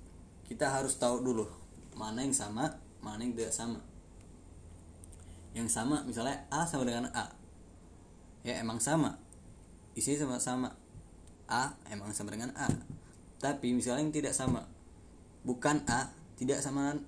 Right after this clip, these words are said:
sama dengan A. Salah, misalnya kita, eh, menjelaskan bukan A sama dengan A,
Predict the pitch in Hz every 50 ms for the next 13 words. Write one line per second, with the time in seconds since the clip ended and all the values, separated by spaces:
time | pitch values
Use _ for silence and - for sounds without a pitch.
0 | - - - 131 135 139 135 135 143 143 143 143 - - 127 - - - - -
1 | - - - - - - - - - - - - - - - - - - - -
2 | - - - - - - - - - - - - - - - - - 143 151 160
3 | 156 131 120 120 117 - 147 127 127 135 147 156 156 - - - - - - -
4 | - - 123 117 - 151 151 143 - - - - - 120 123 120 120 120 117 117
5 | 113 113 110 - - - - - - - - - - - - - - - - -
6 | 120 113 113 117 117 113 104 - - 127 139 165 170 160 - - - - - -
7 | - - - - - - - - - - - - - - - - - 120 120 -
8 | 143 151 165 156 131 123 117 123 120 113 113 113 127 143 - 151 151 -